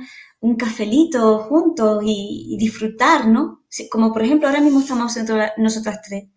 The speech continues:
que estamos disfrutando, ¿no? Entonces, Venus es el, ese, esa parte de nosotros que nos dice, "Sí, sí, tú trabaja,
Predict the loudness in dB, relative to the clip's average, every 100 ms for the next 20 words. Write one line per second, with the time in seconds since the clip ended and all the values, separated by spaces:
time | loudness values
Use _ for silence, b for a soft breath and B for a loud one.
0 | _ _ _ -6 0 2 2 0 -2 -4
1 | 0 0 -2 -6 -8 -10 _ _ _ _
2 | _ _ -20 -14 -6 -2 -2 -2 0 2
3 | 4 4 2 -2 -2 -4 -6 -8 -8 -6
4 | -8 -4 -4 -2 -4 -4 -4 -2 -2 -4
5 | -6 -6 -4 -2 -2 -2 -6 -12 b b
6 | b -4 0 2 0 -2 B B B _
7 | -2 0 2 2 2